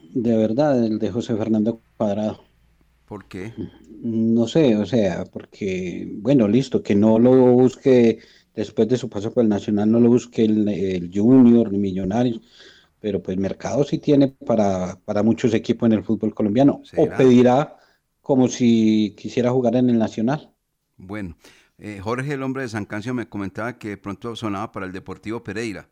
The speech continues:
Speaker 2: sonaba. Lo que pasa es que el hombre cuando va
Speaker 1: Él es-
Speaker 2: a armar un contrato pide como que estuviera jugando en el Real Madrid o en el Barcelona.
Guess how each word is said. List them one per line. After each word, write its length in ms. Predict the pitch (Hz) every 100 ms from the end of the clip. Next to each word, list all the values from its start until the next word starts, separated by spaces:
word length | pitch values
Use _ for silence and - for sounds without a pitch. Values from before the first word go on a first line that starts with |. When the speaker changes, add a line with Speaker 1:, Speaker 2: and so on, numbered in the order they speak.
| _
Speaker 2:
sonaba. 520 | - 104 98 120 92 - _
Lo 100 | 107
que 80 | 110
pasa 140 | 117 165
es 60 |
que 100 | 185
el 60 | 170
hombre 240 | 165 160
cuando 280 | - 123 113
va 180 | 120 113
Speaker 1:
Él 120 | 143
es- 100 | 170
Speaker 2:
a 40 | 95
armar 260 | 110 131
un 80 | 151
contrato 640 | 160 151 156 135 - 127 _ _ _ _ _
pide 300 | - 123 139
como 680 | 135 117 107 101 95 87 76 _ _ _ _ _
que 80 | 104
estuviera 360 | - 107 117
jugando 260 | 135 117 117
en 80 | 127
el 120 | 110
Real 220 | 98 98
Madrid 380 | 110 127 139 110 - _ _ -
o 80 | 98
en 80 |
el 100 | 98
Barcelona. 640 | 90 92 - 98 120 87